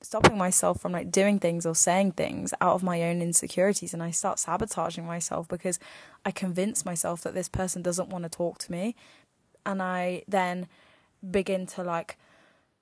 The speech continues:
look for someone else to desperately join the conversation because I'm worried that I'm boring this person, or I'm like, ugh, you know, it just becomes this whole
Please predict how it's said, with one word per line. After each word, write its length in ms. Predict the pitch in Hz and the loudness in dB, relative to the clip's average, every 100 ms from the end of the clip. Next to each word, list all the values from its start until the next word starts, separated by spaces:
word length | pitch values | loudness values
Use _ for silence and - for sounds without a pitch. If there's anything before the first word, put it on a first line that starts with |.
| _ _ _ _ _ _ _ 220 | _ _ _ _ _ _ _ 4
look 220 | 214 - | 4 4
for 140 | 233 | 2
someone 320 | 208 - 208 | 4 4 2
else 160 | 214 220 | 0 0
to 120 | 226 | -2
desperately 560 | 190 226 202 - - 214 | 2 2 2 -2 -6 -4
join 220 | 214 196 | -2 -2
the 60 | 196 | -2
conversation 560 | 202 190 190 240 233 | -4 -4 -2 0 0
because 220 | 190 190 | -2 -4
I'm 160 | 190 185 | -4 0
worried 220 | 190 185 | 2 2
that 100 | 190 | 2
I'm 360 | 185 180 180 - _ _ | 2 -2 -6 -10 _ _
boring 440 | 202 214 214 202 190 | 2 6 6 4 0
this 160 | 190 | 0
person, 440 | - 202 208 190 175 | 4 4 6 4 2
or 160 | 170 | 0
I'm 120 | 175 | -2
like, 300 | 180 175 - - _ _ | -4 -8 -12 -20 _ _
ugh, 280 | 240 208 175 247 | -10 -8 -8 -2
you 140 | 285 | 0
know, 180 | 277 247 | 2 2
it 60 | |
just 240 | 247 285 - | 0 -2 -4
becomes 340 | 285 262 254 | -4 -4 -4
this 160 | 233 - | -4 -6
whole 560 | - 233 220 220 214 | -6 -4 0 0 -2